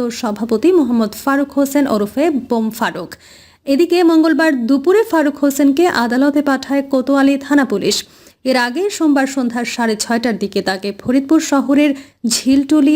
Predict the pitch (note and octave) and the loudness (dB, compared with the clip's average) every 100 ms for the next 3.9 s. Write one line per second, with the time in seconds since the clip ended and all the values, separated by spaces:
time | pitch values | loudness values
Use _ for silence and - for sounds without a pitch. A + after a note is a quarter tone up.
0 | D#4 A#3+ A#3 A#3 C4 B3 A#3 A3+ A#3+ A#3+ | 2 0 -2 0 2 4 4 2 0 2
1 | C#4 C4+ B3 A#3 A3+ A#3 A3 A3+ G#3+ G#3+ | 2 2 2 0 -2 -2 -2 -4 -6 -4
2 | - A#3+ C4+ A#3+ F#3+ - A3 A3+ A3+ G3 | -2 -2 -2 -4 -6 -8 -12 -10 -6 -6
3 | F#3+ A3+ A#3 A#3+ G#3 F#3+ F3+ - F3+ | -4 -4 -2 -4 -4 -2 -4 -4 -6